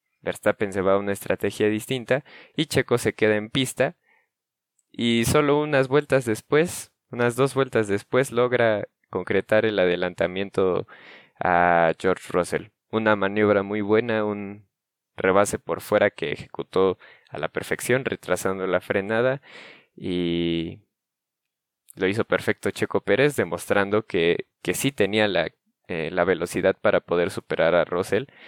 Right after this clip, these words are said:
y que de concederle Red Bull,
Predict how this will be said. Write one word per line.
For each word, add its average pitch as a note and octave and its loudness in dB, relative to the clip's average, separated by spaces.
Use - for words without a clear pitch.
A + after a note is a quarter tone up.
y F#2 -4
que E2+ 4
de E2+ 4
concederle G2 2
Red F#2+ -2
Bull, G2 0